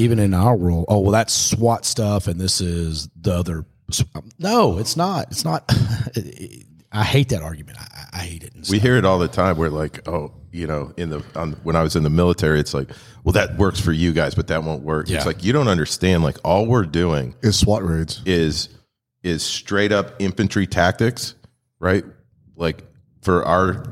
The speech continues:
Speaker 2: version of C Q B, like, we are literally setting up L-shaped ambush after L-shaped ambush in the room.
Speaker 1: Yeah.
Speaker 2: And the reason we do that is because it works.
Speaker 1: Yeah.
Speaker 2: And it's effective. Like, we're not, there's no advanced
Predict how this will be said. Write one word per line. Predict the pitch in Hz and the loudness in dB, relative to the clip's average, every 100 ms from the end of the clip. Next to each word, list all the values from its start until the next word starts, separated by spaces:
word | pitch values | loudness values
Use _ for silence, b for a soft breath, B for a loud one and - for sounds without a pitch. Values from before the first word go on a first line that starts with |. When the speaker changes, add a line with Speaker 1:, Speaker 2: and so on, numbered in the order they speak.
| - | -8
Speaker 2:
version | 92 92 92 87 | -4 -2 -2 -4
of | |
C | 85 98 | -4 -6
Q | 90 90 | -4 -4
B, | 92 110 | 0 0
like, | 87 - | 0 2
we | 98 | 4
are | 123 87 | 4 4
literally | 92 95 87 85 | 4 4 4 4
setting | - 90 82 | 2 2 2
up | 80 - | 0 2
L-shaped | 87 87 92 85 | 0 0 -2 -2
ambush | 85 92 92 90 | 0 0 0 -2
after | 82 78 71 | -2 -4 -4
L-shaped | 85 82 85 - | -4 -2 -2 0
ambush | 82 85 85 | 2 2 2
in | 78 | 2
the | 78 | 2
room. | 73 62 - _ | 2 -2 -6 _
Speaker 1:
Yeah. | 87 71 - - _ - | -6 -6 -10 -18 _ -6
Speaker 2:
And | 80 | -2
the | 82 | 0
reason | 95 110 110 | 2 2 2
we | 101 85 | 0 2
do | 127 123 | 2 4
that | 80 82 - | 2 2 0
is | 78 | -2
because | - - 107 | -2 0 0
it | 87 - | 0 -2
works. | 73 - - - | -4 -4 -10 -14
Speaker 1:
Yeah. | 76 73 - - | -10 -10 -12 -10
Speaker 2:
And | 82 | -6
it's | 85 | -4
effective. | - - 73 - - - | -6 -4 -6 -6 -14 -6
Like, | 76 - | -6 -2
we're | 82 | 2
not, | 85 104 92 | 4 2 2
there's | 92 82 78 | 2 2 0
no | 82 98 113 - | 2 4 4 2
advanced | 87 69 82 87 90 - - | -2 -2 0 2 0 -2 -10